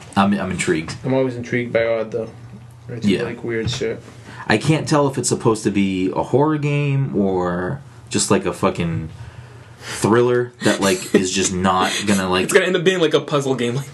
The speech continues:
Speaker 3: it's just gonna be, like, Bejeweled.
Speaker 1: Yeah.
Speaker 2: No, no, no. It's like Farmville, but you have to raise a baby and basically,
Speaker 1: <laughs>
Speaker 2: like, occasionally shoot someone.
Speaker 1: Uh, but there, there were a decent amount of, you know, interesting world premieres that came out at the Game Awards. Uh, there was a, like,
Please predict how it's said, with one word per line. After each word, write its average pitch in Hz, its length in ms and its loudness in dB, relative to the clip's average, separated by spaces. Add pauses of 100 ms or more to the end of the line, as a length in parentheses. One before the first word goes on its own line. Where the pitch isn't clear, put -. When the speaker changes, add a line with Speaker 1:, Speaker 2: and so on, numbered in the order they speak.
Speaker 3:
it's - 80 -2
just 185 140 4
gonna 170 120 4
be, 160 80 2
like, 139 180 0
Bejeweled. 123 560 0
Speaker 1:
Yeah. 107 220 4
Speaker 2:
No, 196 240 4
no, 226 180 0
no. 180 120 4
It's 139 140 0
like 180 140 4
Farmville, 170 440 4
but 156 100 0
you 165 60 -2
have 147 120 0
to 147 80 2
raise 139 240 4
a 127 120 -6
baby 120 280 0
and 110 80 0
basically, 135 380 2
Speaker 1:
<laughs> - 20 4
Speaker 2:
like, 135 240 4 (200)
occasionally 151 480 2
shoot 139 260 -2
someone. 120 400 -2 (600)
Speaker 1:
Uh, 87 280 2
but 98 160 -2
there, 147 140 4
there 139 240 0
were 202 160 2
a 175 100 2
decent 151 360 0
amount 139 280 2
of, 107 200 -4
you 110 80 2
know, 92 280 0 (200)
interesting 104 540 2
world 95 200 0
premieres 95 340 0
that - 140 -4
came 95 200 0
out 90 300 0
at 90 180 -2
the 85 140 2
Game 92 220 0
Awards. 82 400 -2
Uh, 80 540 -2 (720)
there 101 120 6
was 101 180 2
a, 101 240 2
like, 98 260 0